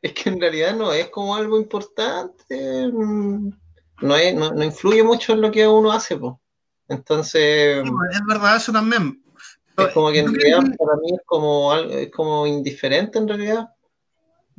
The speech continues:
Speaker 2: Yo creo que
Speaker 1: Es
Speaker 2: el rigor
Speaker 1: como
Speaker 2: nos ha llevado a eso, ¿cachai? A salir adelante a pesar de tener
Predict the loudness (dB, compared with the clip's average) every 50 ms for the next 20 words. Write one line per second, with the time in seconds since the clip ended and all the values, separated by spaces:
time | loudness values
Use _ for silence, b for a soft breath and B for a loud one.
0 | -20 _ _ _ -18 -8 -4 0 0 2 2 2 0 2 2 2 2 2 4 4
1 | 4 6 6 4 2 2 2 2 0 2 0 0 0 0 0 0 2 2 4 4
2 | 2 2 0 -4 -4 -6 -4 -2 0 0 0 0 -2 -2 -2 0 0 0 0 0
3 | 0 0 0 0 0 0 2 2 4 4 4 4 2 0 0 -2 -2 -2 -2 -4
4 | -2 0 0 0 0 0 -2 -2 -2 0 -2 -2 -2 0 0 0 0 -2 -6